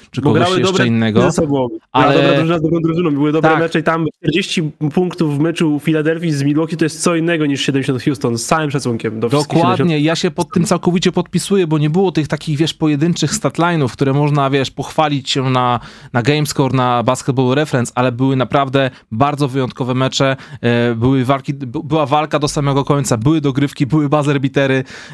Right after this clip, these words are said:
Speaker 1: e, i był wielki Julius Randle, który niby według punktów, według Gamescore chyba nie zasługuje na to, żeby, e, być tutaj wyróżniony, w-, ale wydaje mi się, że w tym przypadku można byłoby,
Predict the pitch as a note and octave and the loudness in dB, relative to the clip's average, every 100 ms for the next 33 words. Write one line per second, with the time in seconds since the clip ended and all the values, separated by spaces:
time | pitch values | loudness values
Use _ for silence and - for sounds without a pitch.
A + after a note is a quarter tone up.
0 | A#2 B2 B2+ B2 D3 C3 C#3 C3+ B2 C3+ | 0 2 2 2 0 0 0 -2 -2 0
1 | C3 B2 C3 C3 B2+ A#2+ C3+ B2+ C3 G3+ | 2 2 0 2 0 0 0 2 2 0
2 | D4+ C4+ C4 A#3 - - A#3 A3 G3+ F3+ | 0 0 0 -2 -2 0 0 0 0 2
3 | E3+ E3 F3+ F3 E3+ D3+ D#3 D3 C#3+ D3 | 0 2 0 0 0 2 2 2 2 0
4 | C3+ C3 D3+ B2 A2 A#2 A#2 A#2 A2+ - | 0 0 0 0 0 -2 0 0 0 -6
5 | - - A2 G#2+ C3 - A2+ A#2 A2+ G#2+ | -14 -2 -2 0 -2 -2 0 0 0 0
6 | B2 A#2 C3 C3 A#2 A2 E2+ A2 G#2+ G#2 | 0 2 0 2 0 -2 -2 -4 -4 -6
7 | - F#2+ A2+ A2+ B2 A#2+ A#2 A2 A2 A2 | -6 -2 0 0 0 0 0 -2 -2 -4
8 | - A#2 A2 G#2+ G#2+ G#2 G2+ F#2+ G2+ G2 | -4 -4 -4 0 0 0 -2 0 -2 0
9 | G#2 G2 F#2+ | 0 0 0